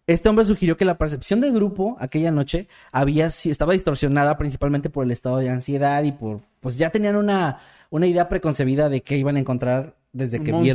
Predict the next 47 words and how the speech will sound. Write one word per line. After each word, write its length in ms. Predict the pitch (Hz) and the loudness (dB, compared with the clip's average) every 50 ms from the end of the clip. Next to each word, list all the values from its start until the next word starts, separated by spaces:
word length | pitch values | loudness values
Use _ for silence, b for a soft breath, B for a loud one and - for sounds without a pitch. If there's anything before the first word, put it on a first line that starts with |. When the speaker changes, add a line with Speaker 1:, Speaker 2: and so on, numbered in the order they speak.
| 131 135 | 2 2
Speaker 1:
vieron 120 | 135 131 | 2 2
el, 640 | 127 117 110 113 110 107 107 101 101 90 - - - | 2 2 0 0 -2 -2 -4 -4 -6 -10 -12 -14 -12
la, 200 | - 117 113 113 | -8 -6 -4 -2
la 200 | 110 113 110 110 | -2 -2 -2 0
luz, 200 | 123 139 131 117 | 0 0 0 0
¿no? 160 | 110 120 135 131 | 0 -2 -4 -4
No, 320 | 117 123 139 151 165 175 | -6 -6 -6 -4 -4 -4
no 240 | 170 170 175 208 220 | -6 -2 0 0 2
tal 160 | 220 226 220 | 2 0 2
cual 120 | 233 233 | 2 2
un 80 | 226 208 | 2 2
monstruo, 320 | 196 185 220 214 - 269 247 | 2 2 2 0 -2 -4 -4
pero 120 | 233 160 | -4 -4
sí 140 | - - 170 | -4 -4 -6
como 220 | - 185 180 160 | -4 -2 -2 0
algo 400 | 147 147 156 170 156 120 - _ _ | 0 2 2 0 0 0 -4 _ _
extraño, 680 | - 127 - - - - 131 117 127 127 135 143 139 139 | -10 -10 -10 -10 -10 -8 -6 -2 0 0 0 0 0 -2
paranormal. 640 | 143 127 120 113 113 110 110 110 120 135 139 139 B B B B B B B | -2 -4 -4 -6 -6 -6 -6 -4 -4 -4 -6 -6 B B B B B B B
Sí, 220 | - - 185 170 | -2 0 0 0
sí 300 | - - 196 175 165 - _ _ _ | 0 -2 -4 -4 -6 -10 _ _ _
podría 340 | - 175 170 156 151 151 147 | 0 0 2 2 2 2 0
ser. 280 | - - 147 151 151 b b b b b b b b b b _ _ | 0 0 0 0 -2 b b b b b b b b b b _ _
Y, 380 | 185 180 180 185 190 214 196 - | 2 2 4 4 2 0 -2 -2
y 160 | 208 190 180 | -2 0 0
ahí 200 | 180 - 170 170 | 2 0 0 0
te 100 | 165 190 | 2 0
va 100 | 180 180 | 0 2
por 160 | 170 175 160 - | 0 -2 -4 -2
qué, 140 | - 156 | -2 -2
por 180 | 156 - 156 - | 0 0 -2 -2
qué 140 | - 151 147 | -2 -8 -6
se 160 | - 160 151 | -2 -2 0
llega 200 | 147 143 135 135 | 0 0 0 0
a 20 | 135 | 0
esta 160 | 135 - 139 | 0 -2 -4
conclusión. 520 | - 131 131 127 123 - - 190 160 131 b b b b - _ _ _ _ _ | -4 -4 -2 -2 0 2 2 0 0 0 b b b b -20 _ _ _ _ _
Como 200 | - 160 175 170 | 2 2 2 4
mencioné 380 | 170 160 156 143 156 139 139 143 | 2 0 0 2 2 2 2 2
antes, 440 | 165 139 - 165 165 165 180 175 | 0 0 0 -2 -2 0 -2 -4
que 80 | - - | -4 -4
les 80 | 131 120 | -4 -2
dije 140 | 123 139 131 | -2 -4 -2
que 80 | - | -2
iba 60 | 139 135 | -2 -2
a 40 | |
ser 100 | - 147 147 | 0 0 -2
importante, 480 | 156 143 160 165 165 151 139 147 151 | -2 -2 -4 -4 -4 -2 -2 -4 -6